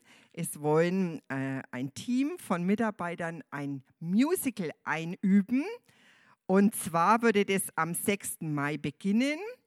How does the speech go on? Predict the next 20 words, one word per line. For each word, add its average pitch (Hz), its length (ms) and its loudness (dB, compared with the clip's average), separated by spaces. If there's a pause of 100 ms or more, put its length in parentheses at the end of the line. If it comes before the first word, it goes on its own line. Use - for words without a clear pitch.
(960)
Es 156 140 -4
geht 165 180 -8
um 160 120 -6
den 160 160 -6
verlorenen 143 560 0
Sohn. 233 440 2
Das 269 160 -2
sollten 160 380 -2
Kinder 294 500 0
von - 280 -4
sechs - 400 -10
bis - 260 -8
zwölf 139 420 -6
Jahren 143 460 0
sein. 208 320 -4
Ich 196 100 -8
denke, 165 240 -10
das 165 120 -10
ist 156 100 -12
eine 165 240 -8